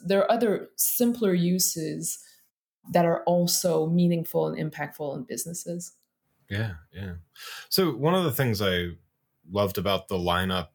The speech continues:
Speaker 2: at the A I for conference was just the diversity of practice areas. You know, I, a few weeks prior to that, I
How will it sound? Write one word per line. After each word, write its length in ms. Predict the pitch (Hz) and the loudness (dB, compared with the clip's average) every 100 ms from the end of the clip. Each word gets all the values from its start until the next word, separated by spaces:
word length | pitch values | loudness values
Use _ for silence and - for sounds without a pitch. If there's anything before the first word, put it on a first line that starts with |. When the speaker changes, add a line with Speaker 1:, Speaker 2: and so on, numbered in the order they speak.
| 82 | -4
Speaker 2:
at 300 | 85 82 - _ _ _ _ 82 | -2 -2 -6 _ _ _ _ -6
the 220 | 90 87 | -4 -2
A 200 | 95 90 | -2 -2
I 20 | |
for 260 | 85 - 80 | -2 -6 -10
conference 640 | - - 92 90 92 85 | -8 -6 -4 -4 -4 -4
was 160 | 92 85 | -6 -6
just 240 | - - | -6 -2
the 260 | 117 101 85 | 0 0 -4
diversity 600 | - 87 85 90 - 90 | -8 -8 -6 -6 -4 -4
of 120 | 85 - | -4 -2
practice 460 | 92 90 87 - | -2 -2 -2 -6
areas. 400 | 80 82 85 90 | -6 -8 -10 -6
You 60 | 101 | -4
know, 100 | 98 | 0
I, 180 | 101 95 - | 0 -2 -6
a 60 | 107 | -12
few 460 | - 139 123 98 90 - | -2 2 2 2 -4 -4
weeks 300 | 113 110 - | -2 -2 -2
prior 340 | - 120 117 | 2 4 4
to 140 | - | 2
that, 320 | 113 131 120 117 | 0 2 2 0
I 380 | 113 113 107 | 2 4 4